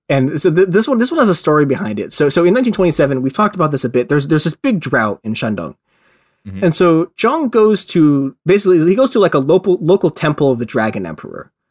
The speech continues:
Speaker 1: and he prays for rain, and, and he writes this just spectacular poem about the ordeal. "The Dragon Emperor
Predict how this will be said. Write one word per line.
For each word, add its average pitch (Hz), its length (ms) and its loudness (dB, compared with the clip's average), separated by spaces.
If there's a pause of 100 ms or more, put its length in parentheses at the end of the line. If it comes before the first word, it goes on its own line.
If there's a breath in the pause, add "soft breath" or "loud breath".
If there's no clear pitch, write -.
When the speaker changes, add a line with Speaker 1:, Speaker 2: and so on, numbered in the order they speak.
(140)
Speaker 1:
and 127 100 -2
he 160 80 2
prays 262 300 0
for 151 160 -2
rain, 87 540 -6
and, 170 100 -6
and 175 140 2
he 208 120 2
writes 240 360 0
this - 240 0
just 185 180 -2
spectacular 165 720 -2
poem 175 380 2
about 170 300 0
the 175 100 2
ordeal. 175 600 2 (1160)
"The 160 100 2
Dragon 185 460 0
Emperor 139 560 -4